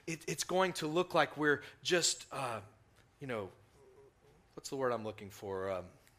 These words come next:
compromising. It looks like we are, uh, actually advocating what they're doing. Endorsing. Thank you.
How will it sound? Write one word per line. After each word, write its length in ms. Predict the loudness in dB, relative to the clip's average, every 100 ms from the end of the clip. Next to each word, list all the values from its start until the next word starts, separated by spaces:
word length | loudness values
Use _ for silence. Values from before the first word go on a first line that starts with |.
| _ -20 _ _ -20 _ _ _ _ _ _ -20 _ _ _ _ _ _ _ _ -20 _ _ _ -6
compromising. 880 | -2 -2 -2 -2 2 2 2 -2
It 100 | -2
looks 240 | -2 0 6
like 200 | 4 4
we 180 | 4 6
are, 180 | 6 2 -14 -14 -2
uh, 140 | 0
actually 460 | 6 6 6 -2 2
advocating 800 | 4 4 0 -4 -2 0 -2 -6
what 180 | -8 -4
they're 120 | -4
doing. 460 | 0 0 2 -4 -8 -16 -20 -20 -20 -20 -20 -20 _ _
Endorsing. 680 | -2 0 4 8 8 4 -6
Thank 400 | 0 2 2 0
you. 220 | -6 -6